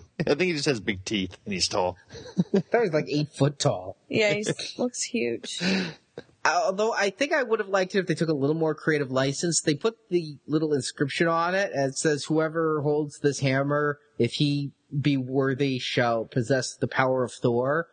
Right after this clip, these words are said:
Speaker 2: If they just said, "Shall possess the power of beer."
Speaker 1: <laughs> But then it's not a family item, you know? <laughs> Goes back to the giving kids milk in a Budweiser cup.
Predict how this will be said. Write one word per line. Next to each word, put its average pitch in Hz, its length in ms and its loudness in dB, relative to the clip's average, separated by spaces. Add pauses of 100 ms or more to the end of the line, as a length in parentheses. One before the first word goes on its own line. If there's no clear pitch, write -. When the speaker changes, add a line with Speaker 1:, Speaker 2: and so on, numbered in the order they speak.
(160)
Speaker 2:
If 160 80 0
they 185 100 2
just 180 240 0
said, 170 180 0
"Shall 147 220 0
possess 135 440 0
the 135 100 -2
power 131 420 2
of 113 240 -4
beer." 123 460 0
Speaker 1:
<laughs> - 40 -20 (1080)
But 202 120 2
then 202 180 0
it's 175 160 0
not 127 180 2
a 110 40 0
family 85 500 -6
item, 82 360 -6 (180)
you 101 240 0
know? 104 340 0 (200)
<laughs> - 1600 -4
Goes 143 200 2
back 123 280 0
to 127 120 2
the 110 180 2
giving 107 320 -2
kids 101 300 -2
milk 98 320 0
in 90 100 -2
a 90 140 0
Budweiser 87 600 0
cup. 90 380 -2